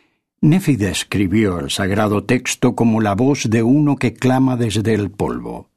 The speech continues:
Segundo Nefi, capítulo treinta y tres, versículo trece. Moroni declaró: "He aquí os hablo como si os hallaseis presentes, y sin embargo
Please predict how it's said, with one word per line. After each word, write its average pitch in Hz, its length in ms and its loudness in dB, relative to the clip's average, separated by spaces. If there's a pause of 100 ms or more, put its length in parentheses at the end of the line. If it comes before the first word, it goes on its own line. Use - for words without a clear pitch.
(600)
Segundo 98 480 0
Nefi, 95 480 -2 (400)
capítulo 127 520 0
treinta 110 360 0
y 78 60 -6
tres, 107 400 -2
versículo 107 560 -2
trece. 82 580 -8 (880)
Moroni 147 480 4
declaró: 92 720 -4 (720)
"He 131 200 2
aquí 147 300 2
os 135 160 0
hablo 135 460 2
como 117 260 2
si 117 320 0
os 107 220 -2
hallaseis 113 720 0
presentes, - 960 -4 (160)
y - 80 0
sin 156 160 4
embargo 117 640 2